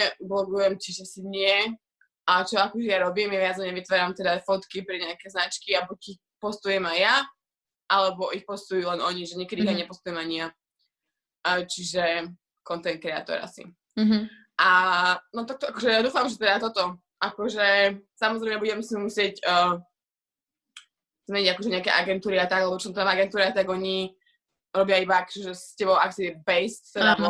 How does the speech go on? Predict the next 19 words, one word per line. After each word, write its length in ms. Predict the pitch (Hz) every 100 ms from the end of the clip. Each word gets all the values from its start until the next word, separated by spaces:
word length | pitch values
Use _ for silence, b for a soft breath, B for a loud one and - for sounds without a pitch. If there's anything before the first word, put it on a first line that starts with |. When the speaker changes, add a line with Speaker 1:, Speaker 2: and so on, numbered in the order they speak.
| 175
Speaker 1:
Londýne. 560 | 196 190 196 185 208
Speaker 2:
áno. 60 | 233 - _ _ _ -
Speaker 1:
A 80 | 180 180
čiže 720 | 190 190 185 196 185 185 185 190 _ _ _ _
to 480 | _ 190 180 185 180 - _ _ _ _ _ -
nebudem 400 | 185 175 180 208
môcť. 320 | 240 269 269
Ešte 200 | 240 -
stále 300 | 226 254 240
rozmýšľam, 360 | 240 254 254 226
že 120 | 233
uvidím, 220 | 233 247
ako 120 | 233 -
to, 100 | 233 -
že 100 | 196
ako 220 | 214 214 -
to 140 | 220
bude 260 | 196 208 214
ten 260 | 214 208